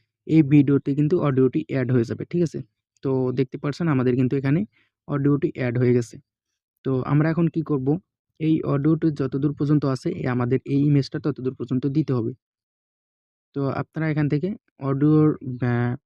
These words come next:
পিকচারের লেয়ার আইকনে ক্লিক করবেন। ক্লিক করার পর আপনারা এখানে ক্লিক করে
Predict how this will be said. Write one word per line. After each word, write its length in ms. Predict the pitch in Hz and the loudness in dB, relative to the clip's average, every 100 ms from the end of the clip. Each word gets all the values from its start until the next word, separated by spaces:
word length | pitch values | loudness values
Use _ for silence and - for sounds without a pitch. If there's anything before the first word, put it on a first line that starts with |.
| _ _ - | _ _ -8
পিকচারের 380 | 156 - 160 160 | -6 -2 0 2
লেয়ার 220 | 147 131 | 2 2
আইকনে 240 | 135 143 139 | 2 2 0
ক্লিক 200 | 147 131 | -4 -4
করবেন। 200 | 147 170 | -2 -2
ক্লিক 200 | 147 131 | -2 -4
করার 180 | 131 131 | -2 -4
পর 140 | 156 196 - _ _ _ _ _ _ _ | -4 -8 -12 _ _ _ _ _ _ _
আপনারা 300 | 143 - 147 139 - _ _ - | -12 -4 -2 -2 -6 _ _ -8
এখানে 240 | 139 151 151 _ | -2 -2 -2 _
ক্লিক 220 | 156 160 | -2 0
করে 240 | - 151 | 0 0